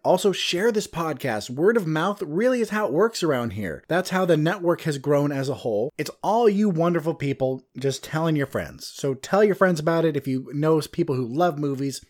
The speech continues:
tell them about all of the podcasts in the Somewhat Nerdy family and the Watch Your Mouth and Uncorked Gamers. Let everyone know.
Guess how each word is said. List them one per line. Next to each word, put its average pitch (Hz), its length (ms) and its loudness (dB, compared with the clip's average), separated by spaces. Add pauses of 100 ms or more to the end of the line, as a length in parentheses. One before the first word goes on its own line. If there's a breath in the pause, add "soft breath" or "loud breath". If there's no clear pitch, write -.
(180)
tell 160 180 4
them 156 200 2
about 143 240 0 (180)
all 180 300 4
of 151 40 -2
the 147 60 0
podcasts 156 600 0 (120)
in 160 300 2
the 160 280 4 (180)
Somewhat 165 420 0
Nerdy 139 260 0
family 180 640 0
and 131 200 0
the 120 40 0
Watch 143 240 0
Your 139 80 -2
Mouth 160 380 -2
and 123 160 -6
Uncorked 117 460 -6
Gamers. 170 480 0
Let 135 220 -6 (100)
everyone 143 400 2
know. 87 300 -6